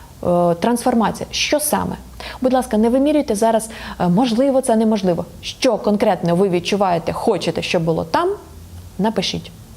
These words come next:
назву сфери і що. Якщо вам хочеться прописати всі сфери життя, я тільки за. І-, ідеальний варіант, коли скрізь дев'яточки або десяточки, і ви гармонійна, щаслива людина.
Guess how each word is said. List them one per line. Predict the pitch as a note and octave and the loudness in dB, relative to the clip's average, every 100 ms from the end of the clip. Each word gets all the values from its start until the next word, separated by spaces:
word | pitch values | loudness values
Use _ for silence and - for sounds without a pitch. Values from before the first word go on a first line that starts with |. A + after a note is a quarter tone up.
| - | -4
назву | G#3 F#3+ F3+ G3 | 0 0 0 -4
сфери | - D#4+ E4 E4 - - - - | 0 0 0 -4 -12 -20 -20 -4
і | A3+ | -4
що. | - - F3 - - - | -2 -6 -8 -12 -14 -4
Якщо | G#3 - E4+ | -4 2 2
вам | E4 | 2
хочеться | G4+ F4+ D#4+ C4 | 0 0 0 0
прописати | - C4 C#4 D4+ C#4 | 0 0 0 0 0
всі | - - | 0 -2
сфери | G4 - G#3+ | 0 0 2
життя, | F#3 F3+ G3+ G3 | 0 0 -2 0
я | D4+ | 0
тільки | F4+ F4+ F4 | 0 0 0
за. | B3 F3 - - - - - | 0 0 -4 -12 -20 -20 -6
І-, | C4 | -2
ідеальний | C#4 C4 D4+ F4+ E4 | 2 4 4 4 4
варіант, | C4+ D4 D#4 | 4 2 0
коли | - B3 B3 | 0 0 0
скрізь | - B3 A#3 | 0 -2 0
дев'яточки | G#3 B3+ D#4+ D#4+ D#4 - C4+ - - - | 2 4 2 2 -2 -2 -2 -2 -14 -8
або | - F#3 | -2 2
десяточки, | G3 F#3 C4 D#4 F#4+ - - A3+ A3 | 2 2 2 0 0 -2 0 0 2
і | G#3+ G#3 G3 F#3+ | 2 4 2 0
ви | F#3 B3+ C4 | 0 2 2
гармонійна, | G3+ G3 G3+ A#3+ G#3+ | 2 2 4 2 0
щаслива | G#3 - G3+ F#3 | -4 -2 0 2
людина. | F3+ E3+ E3 E3+ | 0 0 -2 -4